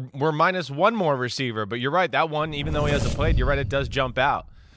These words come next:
you know, along with a bunch of others. I mean, certainly.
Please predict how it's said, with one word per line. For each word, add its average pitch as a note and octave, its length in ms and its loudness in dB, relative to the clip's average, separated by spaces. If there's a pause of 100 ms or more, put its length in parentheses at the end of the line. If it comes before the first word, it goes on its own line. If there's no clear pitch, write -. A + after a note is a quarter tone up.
(120)
you B2 60 -2
know, B2+ 140 4
along C#3 340 4
with D3+ 100 0
a C#3+ 60 2
bunch D3 240 2
of B2 100 -2
others. F2+ 380 -2
I A#2+ 60 -6
mean, A#2+ 180 -4
certainly. B2 500 0